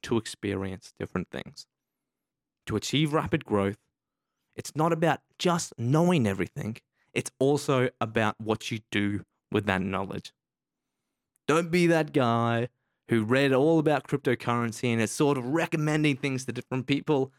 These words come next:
and you don't have anything to do <laughs> with cryptocurrency. Don't be that guy. Be experienced and be knowledgeable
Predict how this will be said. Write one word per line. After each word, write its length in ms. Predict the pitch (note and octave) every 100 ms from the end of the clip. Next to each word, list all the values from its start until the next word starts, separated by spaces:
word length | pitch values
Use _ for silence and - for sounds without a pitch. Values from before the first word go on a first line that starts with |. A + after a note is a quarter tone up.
| _ _ _ _
and 140 | - D3+
you 60 |
don't 240 | B2+ C#3 - _ _ -
have 180 | - C3
anything 440 | D3+ F3+ F3 D3+
to 100 | -
do 300 | C3 C3+ D#3+
<laughs> 60 | G3+
with 140 | E3+
cryptocurrency. 920 | - C3+ - A2+ - G2 F#2+ - G2 - _ _ _ _
Don't 140 | G#3 A3
be 140 | A3
that 200 | F#3+ D3+
guy. 320 | D3 C3+ G#2 - _
Be 120 | D#3
experienced 840 | E3 - - D3+ D#3 F#3 G3+ G#3+ - _ _ _ _ _ _
and 220 | C#3+ D3+ B2
be 300 | E3 C#3+ - _
knowledgeable 920 | B2+ B2 D3+ F3 E3 A2 G2 F#2 G2